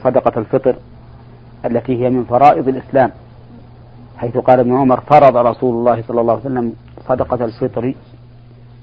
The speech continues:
جعلها من الأمور العادية، وقد أخطأ في ذلك خطأ عظيما في تعبيره، ولا أظنه إن شاء الله يعتقد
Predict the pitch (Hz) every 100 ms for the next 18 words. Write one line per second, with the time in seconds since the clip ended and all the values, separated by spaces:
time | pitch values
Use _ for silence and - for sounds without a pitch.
0 | - - 131 131 131 127 127 123 117 135
1 | 127 123 113 131 123 127 120 120 - -
2 | - - - - - - - - - -
3 | 131 127 135 - 131 123 120 117 131 120
4 | 117 - - - - - - - - -
5 | - 131 123 123 110 127 135 123 117 -
6 | 131 117 123 131 127 110 - - - -
7 | - - - - - - - - - -
8 | - 117 120 135 131 127 117 120 120 123
9 | 110 113 123 - - - - - - -
10 | 123 117 - 127 123 117 120